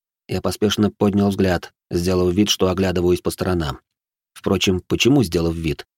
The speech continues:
И впрямь оглядывая своих соучеников. Берег, все с такой же глупой и счастливой улыбкой, вглядывающийся себе под ноги. Спокойная Ирая,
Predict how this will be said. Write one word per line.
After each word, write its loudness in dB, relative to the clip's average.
И 2
впрямь 2
оглядывая 2
своих 0
соучеников. -2
Берег, 0
все -4
с -4
такой 2
же 2
глупой 4
и 0
счастливой 2
улыбкой, 2
вглядывающийся 0
себе 0
под 0
ноги. 0
Спокойная 2
Ирая, 0